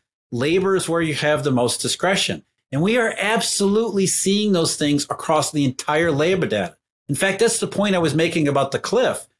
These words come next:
The cliff was in March. You see it everywhere. The A D P, the establishment survey,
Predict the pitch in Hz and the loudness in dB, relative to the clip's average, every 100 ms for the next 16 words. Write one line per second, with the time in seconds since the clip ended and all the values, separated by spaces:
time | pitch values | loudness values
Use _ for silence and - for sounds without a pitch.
0 | _ - - 220 254 - 190 156 135 127 | _ -4 0 0 0 2 0 0 0 2
1 | 208 - - - - _ _ _ 143 - | 2 0 -2 -6 -8 _ _ _ -2 0
2 | 233 254 247 220 269 233 135 101 87 - | 2 0 0 0 2 2 0 -2 -4 -2
3 | 165 208 214 - 208 208 208 190 127 - | 0 2 0 0 0 2 0 -2 -2 0
4 | 165 190 185 190 170 - 185 180 180 | 0 2 0 0 -2 0 0 0 0